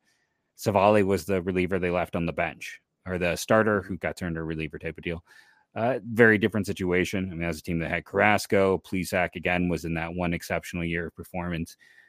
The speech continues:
But, yeah, I, I don't know if it's Civale, just 'cause, again, he's, he's thrown, like, what, I, I did the math the other day. He's thrown, like, twenty-three, he's thrown less than thirty innings since mid-July.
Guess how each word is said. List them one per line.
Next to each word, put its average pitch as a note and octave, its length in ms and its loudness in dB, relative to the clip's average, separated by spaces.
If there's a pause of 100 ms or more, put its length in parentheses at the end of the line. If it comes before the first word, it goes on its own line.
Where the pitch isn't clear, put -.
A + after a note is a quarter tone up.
(340)
But, F2+ 300 4 (1080)
yeah, C#3+ 220 0
I, A#2 260 2
I B2+ 120 4
don't D#3+ 160 4
know D#3+ 80 2
if D3 100 -2
it's C3+ 160 -4
Civale, F2 460 2
just - 200 -6
'cause, G#2+ 140 0
again, G2+ 260 4
he's, G2+ 440 -2
he's G#2+ 220 -4
thrown, A#2+ 260 4
like, F#2+ 360 2 (1080)
what, A#2 160 4
I, A2 100 -2
I A2 240 0
did G#2 140 2
the F#2 80 0
math G2 220 2
the E2+ 80 0
other E2 100 -4
day. F2 60 -6
He's F#2+ 120 -6
thrown, A#2 220 4
like, G2+ 160 2
twenty-three, G#2+ 800 2
he's A#2 180 -2
thrown B2 180 6
less A#2 200 4
than G#2+ 120 2
thirty G2+ 240 2
innings F#2 300 0
since - 200 -8
mid-July. D#2 600 -6